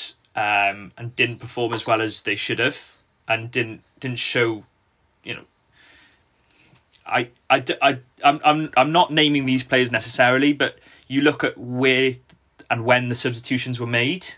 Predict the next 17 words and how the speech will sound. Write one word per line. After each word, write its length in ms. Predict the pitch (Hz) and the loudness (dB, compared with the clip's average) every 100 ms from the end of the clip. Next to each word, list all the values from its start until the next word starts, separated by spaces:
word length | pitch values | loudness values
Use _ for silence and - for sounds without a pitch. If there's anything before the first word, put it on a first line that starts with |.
| _ _ _ _ _ _ _ _ _ | _ _ _ _ _ _ _ _ _
You 80 | 123 | -4
know, 60 | |
there's 160 | 120 120 | -2 0
substitutions 500 | 151 131 135 127 123 | 0 0 -4 -2 -6
at 60 | |
forty 400 | - 147 135 131 | -4 0 0 0
minutes, 340 | 127 120 117 - | 0 0 -2 -4
forty-five 600 | 127 120 120 123 117 110 | -4 -4 0 4 4 4
minutes, 400 | 110 110 - - | -2 -2 -4 -6
fifty 320 | - 123 120 | -4 -4 -4
minutes. 680 | 110 101 - - - - - _ _ _ _ _ | -4 -4 -8 -12 -12 -12 -16 _ _ _ _ _
Those 160 | 120 120 | -4 0
are 80 | 127 | 4
early 260 | 139 127 | 6 4
substitutions, 960 | 123 123 110 - 113 - 107 95 92 113 | 0 -4 -6 -4 -4 -2 -6 -8 -10 -10
and, 220 | 110 98 - - - - - | -12 -14 -20 -20 -20 -20 -4
um, 560 | 107 107 110 110 110 | 2 4 4 0 -10